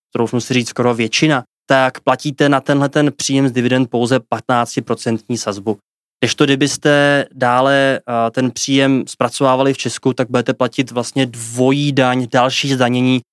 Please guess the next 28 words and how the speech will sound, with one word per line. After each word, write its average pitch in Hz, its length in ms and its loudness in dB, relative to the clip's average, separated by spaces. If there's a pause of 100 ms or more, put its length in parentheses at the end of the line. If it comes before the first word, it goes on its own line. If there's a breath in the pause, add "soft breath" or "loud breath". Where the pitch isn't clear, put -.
(220)
na 127 120 -2
úrovni 127 340 2
mezi 127 380 2
E 120 120 2
T 127 180 -2
F 120 140 -6
kem 123 260 -4 (380)
a, 113 240 2 (100)
a 117 60 0
vámi, 104 380 -2
tedy 110 220 -4
investory. 104 600 -6 (240)
Takže 123 460 0 (400)
za 127 80 2
sebe 151 260 2
říkám, 131 460 0
že 123 160 0
pro 127 240 0
evropské 139 500 0
investory, 139 440 0
pro 110 180 -4
české 143 420 0
investory, 135 460 0
pardon, 120 460 -2 (500)
je 127 60 4
nejlepší 123 460 2
investovat 110 540 -2
do 107 300 0